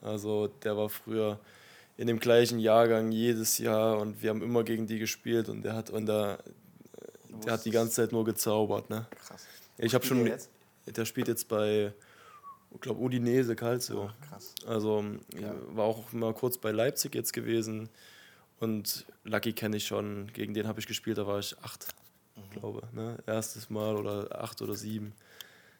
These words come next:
Speaker 1: Das ist halt, der war
Speaker 2: Ja.
Speaker 1: schon, früher hat man da schon echt gesagt, so
Speaker 2: Bei dem geht's mal.
Speaker 1: Ja, also du, du hast da echt, also wenn du so komplett hochgehst, richtig gute Freunde und die haben halt immer gesagt, so,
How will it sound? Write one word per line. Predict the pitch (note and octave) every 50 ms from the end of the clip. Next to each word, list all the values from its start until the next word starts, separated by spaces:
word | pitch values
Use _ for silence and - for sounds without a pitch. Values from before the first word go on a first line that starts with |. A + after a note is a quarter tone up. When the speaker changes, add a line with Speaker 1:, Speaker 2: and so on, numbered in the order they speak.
| _ -
Speaker 1:
Das | - - -
ist | G#2 - - -
halt, | A#2 A2 A2 G#2+ G#2+ - - - - - - - _ _ _ _ _ _ _ _ _ _ _ - - -
der | A2+ G#2
war | G#2+ A2
Speaker 2:
Ja. | A2
Speaker 1:
schon, | G#2+ G#2+ A#2 A2+ G#2 G2+
früher | - - - B2 B2 B2 A#2 A2+
hat | A2+ A2 -
man | - G#2
da | G#2 G#2
schon | G2+ - A2 G#2+ G#2+
echt | G2+ - A2 A2 - -
gesagt, | - G2+ G#2 G2+ G#2+ G#2 -
so | - G2 G2+ F#2+ - - - _ _ _ _ _ _ _ _
Speaker 2:
Bei | A2+ G2+
dem | G#2 G2+ G2+ G2+
geht's | G#2+ G2+ F#2+ - -
mal. | G#2 G2+ G2+ F#2+ - - - _ _ -
Speaker 1:
Ja, | F#2 F#2+ F#2+ G2+ G#2 G2+ F#2 F2+
also | - G#2 G2+ G#2 G#2 G2+
du, | - - - G2+ G#2
du | - - A#2 A2+
hast | B2+ C3+ - -
da | B2
echt, | G2 B2 D3+ - - -
also | A2+ A2 A2
wenn | A2 A#2
du | A#2+ A#2+
so | A2+ A2+ A#2 A#2
komplett | A2+ - C3+ C3 C#3 C3 C3 A#2+ A#2 -
hochgehst, | B2+ C3+ C#3 C3+ - - A2+ A#2 A#2+ A#2 - - - - - - - - - - _ _ _ _ _ _ _ -
richtig | C3 C3 - - B2+ -
gute | - C3 B2 A#2+
Freunde | - - A2+ A#2 A#2+ C3 C3 A#2
und | A#2 A2+
die | A#2 A#2+
haben | A#2+ B2+
halt | A#2+ A#2+ -
immer | B2 C#3 C#3+ C3
gesagt, | B2+ A#2+ A#2+ B2 B2+ C3 B2+ -
so, | - B2+ B2 A2+